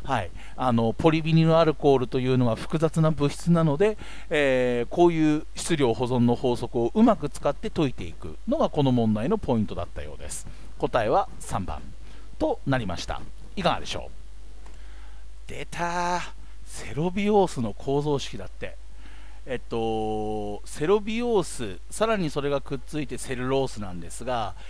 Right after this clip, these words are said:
えー、セロビオースを作るためには、ベータグルコースが必要でしたよね。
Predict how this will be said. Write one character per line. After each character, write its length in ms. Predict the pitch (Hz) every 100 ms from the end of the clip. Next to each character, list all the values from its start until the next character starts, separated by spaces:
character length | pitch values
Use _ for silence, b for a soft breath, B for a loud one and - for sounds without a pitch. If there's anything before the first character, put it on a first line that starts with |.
| B B
え 300 | 117 107 101
ー、 20 |
セ 160 | 101 139
ロ 100 | 190
ビ 160 | 214
オ 120 | 247 247
ー 40 |
ス 120 | -
を 120 | 151 -
作 200 | - 135
る 100 | 123
た 140 | 110
め 140 | 104
に 100 | 95
は、 360 | 92 101 98 80 - -
ベ 180 | - 165
ー 40 |
タ 240 | - 269 262
グ 140 | 254
ル 100 | 254
コ 160 | - 269
ー 40 |
ス 120 | 240 151
が 100 | 113
必 260 | - -
要 140 | 104 98
で 100 | 92
し 80 |
た 80 | -
よ 120 | 73
ね。 220 | 82 127